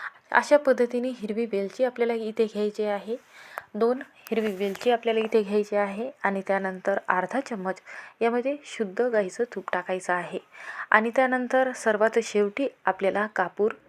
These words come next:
एक एक प्रज्वलित करत आपल्याला शुभम करोति कल्याणम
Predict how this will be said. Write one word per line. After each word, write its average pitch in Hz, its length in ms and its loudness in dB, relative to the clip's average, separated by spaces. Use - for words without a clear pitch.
एक 214 260 2
एक 240 120 -2
प्रज्वलित 202 540 2
करत 185 300 -4
आपल्याला 190 460 -2
शुभम 226 440 -4
करोति 214 560 6
कल्याणम 180 720 0